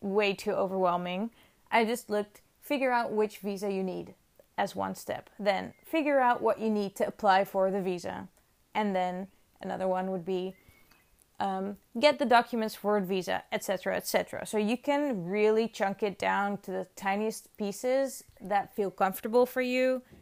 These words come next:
And of course, not everything is going to feel very comfortable, but at least this way it's, it's doable and it won't overwhelm you as much. So, I hope I kind of convinced you today to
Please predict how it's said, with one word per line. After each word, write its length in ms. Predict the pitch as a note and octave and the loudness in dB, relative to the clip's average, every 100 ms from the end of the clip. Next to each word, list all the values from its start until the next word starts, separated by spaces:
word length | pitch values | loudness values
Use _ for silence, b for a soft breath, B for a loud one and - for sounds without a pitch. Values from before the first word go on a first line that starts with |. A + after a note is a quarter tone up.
| b | b
And 100 | - | -10
of 100 | A3+ | -6
course, 200 | - C#4+ | -2 -2
not 120 | B3 | 0
everything 260 | F#3+ F#3 G3 | -2 -4 -8
is 120 | F#3 | -8
going 240 | - F3+ F3+ | -6 -6 -6
to 100 | - | -14
feel 280 | - F#3+ | -4 -4
very 220 | G3+ F3+ F3+ | 0 0 0
comfortable, 640 | - F3+ - F#3+ G#3+ A#3 b b _ | -4 -10 -10 -6 -6 -6 b b _
but 120 | G3+ | 0
at 160 | G3+ - | 0 0
least 320 | A3 A3 - | -2 -2 -4
this 240 | G3+ - | -6 -4
way 360 | G3+ F#3+ F#3+ - | -2 0 0 -2
it's, 280 | - F#3 - _ _ | -8 -8 -16 _ _
it's 220 | A3 G#3+ | -2 -2
doable 720 | - E3+ F#3+ G3 G#3 A3 A3 - | -4 -2 0 0 2 4 2 0
and 180 | G#3+ G#3 | -2 -2
it 100 | F#3+ | -2
won't 260 | G3 F#3+ | -2 -2
overwhelm 520 | - G3 F#3 F3+ F3 F3+ | -4 -4 -2 -2 -4 -4
you 140 | F3+ | -8
as 200 | F#3+ F3 | -8 -8
much. 440 | F3+ - - - - _ _ _ _ _ - - _ - b b b b b b _ _ | -8 -8 -10 -12 -12 _ _ _ _ _ -20 -20 _ -20 b b b b b b _ _
So, 420 | - C4 F#3 - _ _ _ _ _ - | 6 6 6 0 _ _ _ _ _ 0
I 80 | A3+ | 0
hope 340 | G#3+ A#3 B3+ | 4 4 4
I 140 | - B3 | 2 0
kind 400 | - B3 A3+ B3+ | 4 4 6 4
of 160 | B3+ | 2
convinced 560 | - A#3 G#3+ G#3 - - | 2 4 6 2 -2 -4
you 80 | A3+ | -4
today 400 | - G3+ G3+ G3+ | 4 8 8 6
to 240 | - G3 | 0 -4